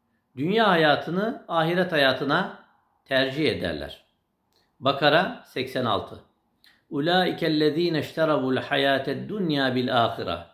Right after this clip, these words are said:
İşte onlar ahiret hayatı karşılığında dünya hayatını satın aldılar.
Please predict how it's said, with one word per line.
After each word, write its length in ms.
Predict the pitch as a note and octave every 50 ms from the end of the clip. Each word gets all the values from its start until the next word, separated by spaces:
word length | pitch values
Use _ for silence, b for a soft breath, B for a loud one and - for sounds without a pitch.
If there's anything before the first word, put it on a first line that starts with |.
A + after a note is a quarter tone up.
| _ -
İşte 240 | - - - - D3+
onlar 580 | C#3+ D3 C3+ C3 B2+ C3 D3 F#3 G3+ G3 G3+ - - _ _ _ _ _ _ _ _ _ _ _ _ _ _ _ _ _ -
ahiret 480 | B2 B2 C3+ C3 C3+ D#3 G3+ G#3 G3+
hayatı 400 | D#3+ C#3 C3 B2+ A2+ - - B2+
karşılığında 960 | - - A#2+ A2+ - - C3 A#2 A#2 A2+ A2+ A2+ C3+ D#3 F3+ F#3+ F3+ - - _ _ _ _
dünya 360 | - B2 B2+ C3+ D#3 E3 D#3 B2+
hayatını 680 | B2+ B2+ A#2+ A2+ A2+ A2+ - C3+ C3 D3+ F3+ F#3 - -
satın 320 | - - B2 - - C#3+
aldılar. 540 | B2 G2 F2+ F2 F2+ E2 - - - -